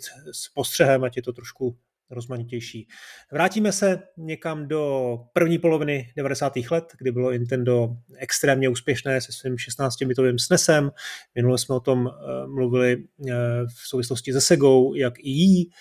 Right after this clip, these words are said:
eh, ten úspěch, eh, v jistém smyslu zkomplikoval přechod na další generaci.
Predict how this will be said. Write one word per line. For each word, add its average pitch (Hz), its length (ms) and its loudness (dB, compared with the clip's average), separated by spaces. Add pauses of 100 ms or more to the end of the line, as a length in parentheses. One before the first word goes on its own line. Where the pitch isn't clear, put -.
(240)
eh, 127 160 0
ten 135 180 -2
úspěch, 143 680 2
eh, 147 300 -12
v 143 40 -12
jistém 131 260 -6
smyslu - 360 -4
zkomplikoval 147 760 2
přechod 135 480 0 (140)
na 127 60 -4
další 120 320 0
generaci. 147 580 2